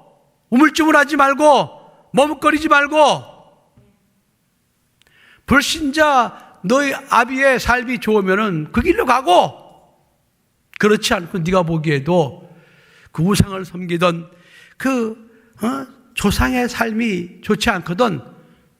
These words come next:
너는 너와 네 자손을 위해서 과감히 돌이켜서 하나님의 말씀을 따라 사-, 출발하라는 거예요. 그런데 너 돌아설 때는 과감히 돌아서라.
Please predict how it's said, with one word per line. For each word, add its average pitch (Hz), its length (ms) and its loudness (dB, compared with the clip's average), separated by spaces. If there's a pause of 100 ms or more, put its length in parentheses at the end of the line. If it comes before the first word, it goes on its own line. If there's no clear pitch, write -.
(480)
너는 247 360 0
너와 254 480 2
네 247 120 0
자손을 226 480 -2
위해서 202 280 -2 (220)
과감히 262 400 0
돌이켜서 226 680 -2 (800)
하나님의 294 460 0
말씀을 214 420 -2
따라 233 260 2
사-, - 300 -12
출발하라는 226 720 -2
거예요. 160 680 -8 (640)
그런데 165 560 -4 (420)
너 226 280 2
돌아설 165 460 0
때는 170 380 -2
과감히 262 720 0
돌아서라. 214 840 0